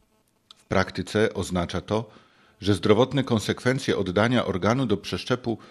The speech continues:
muszą być wzięte pod uważne rozeznanie, zanim potencjalny dawca podejmie decyzję o operacji. Jego decyzja musi być całkowicie wolna. Z tej racji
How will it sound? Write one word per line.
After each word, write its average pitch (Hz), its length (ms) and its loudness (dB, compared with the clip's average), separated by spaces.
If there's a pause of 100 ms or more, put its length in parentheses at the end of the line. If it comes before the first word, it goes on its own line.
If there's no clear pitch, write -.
(260)
muszą 123 360 4
być 90 180 -2
wzięte 101 420 0
pod 95 240 -4
uważne 113 560 0
rozeznanie, 95 680 -2 (340)
zanim 95 420 2
potencjalny 82 640 -4
dawca 82 320 -4
podejmie 90 440 0
decyzję 82 460 -4
o - 20 -2
operacji. 80 640 -8 (880)
Jego 95 220 4
decyzja 110 440 2
musi 110 280 0
być 95 220 -6
całkowicie 92 560 -2
wolna. 71 420 -8 (760)
Z - 120 -20
tej 113 200 6
racji 104 640 0